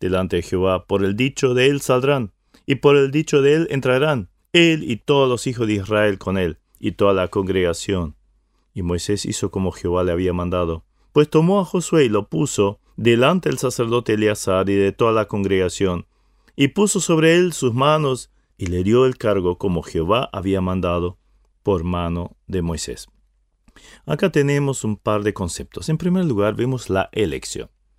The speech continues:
Dios mismo se encargó de elegir al sucesor de Moisés.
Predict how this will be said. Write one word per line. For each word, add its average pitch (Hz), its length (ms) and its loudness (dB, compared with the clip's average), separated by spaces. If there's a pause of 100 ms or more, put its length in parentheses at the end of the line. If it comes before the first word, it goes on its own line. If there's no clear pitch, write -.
(240)
Dios 180 640 2
mismo 156 400 2
se - 100 -6
encargó 113 560 0
de 120 140 0
elegir 110 560 0
al 87 100 -4
sucesor 90 540 -6
de 82 80 -4
Moisés. - 500 -10